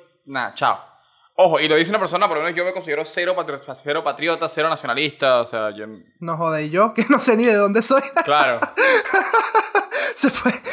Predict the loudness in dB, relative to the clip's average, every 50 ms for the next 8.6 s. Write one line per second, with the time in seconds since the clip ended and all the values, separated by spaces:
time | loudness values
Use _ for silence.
0 | -8 -6 -2 2 2 2 4 4 4 4 4 4 2 2 0 2 2 2 4 4
1 | 4 2 0 -4 -8 -16 _ _ _ _ _ _ -20 -20 _ _ -20 -20 -20 _
2 | _ -20 _ _ _ _ -4 -2 0 2 4 4 4 4 2 2 2 4 4 4
3 | 4 4 2 0 0 0 2 2 2 2 2 2 2 2 0 2 2 2 2 2
4 | 2 2 4 2 2 2 0 0 2 0 2 0 0 2 2 2 2 0 0 2
5 | 4 4 4 4 4 2 0 0 0 0 0 2 2 4 4 4 4 2 2 0
6 | -2 -2 0 0 0 0 0 -4 -10 -14 _ _ _ -8 -4 0 2 2 2 2
7 | 0 0 0 0 2 4 4 4 4 4 2 -2 -2 0 2 2 4 4 4 4
8 | 4 4 2 2 2 2 2 2 0 -2 -4 -6